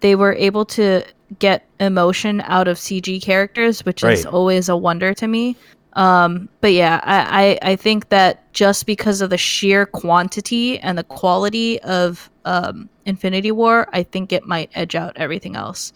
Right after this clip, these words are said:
Speaker 1: Um, but I, I didn't see First Man, so I don't know. We'll, we'll see.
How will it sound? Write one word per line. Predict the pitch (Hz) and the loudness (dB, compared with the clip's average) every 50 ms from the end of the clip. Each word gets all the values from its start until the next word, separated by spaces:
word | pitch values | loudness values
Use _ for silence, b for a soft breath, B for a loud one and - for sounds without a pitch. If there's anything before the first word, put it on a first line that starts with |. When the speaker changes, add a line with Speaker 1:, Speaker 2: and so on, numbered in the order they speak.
| _ - | _ 0
Speaker 1:
Um, | - 185 180 175 170 - - _ - | 2 4 4 2 2 -2 -8 _ -4
but | 196 202 - | -2 0 2
I, | 190 202 196 | 2 4 4
I | 220 | 4
didn't | 220 233 226 202 - | 4 4 2 0 -2
see | - - 240 226 | -2 0 0 0
First | - - 196 180 - - | 0 0 0 0 0 -2
Man, | 190 190 185 180 175 170 165 165 | -2 0 0 2 2 0 0 -2
so | - - - 170 165 170 165 170 170 - _ _ - | -6 -2 -2 0 2 2 2 0 -2 -4 _ _ -6
I | 180 180 | -4 -2
don't | 170 170 170 | -2 -2 -2
know. | 165 170 170 165 170 - - _ _ - | -2 -2 -2 -2 -4 -6 -12 _ _ -4
We'll, | 185 185 - - | -2 -2 -2 -2
we'll | 139 185 180 175 | -2 -2 -2 -2
see. | - - 196 185 170 160 165 165 - | -2 0 0 0 0 0 -2 -6 -10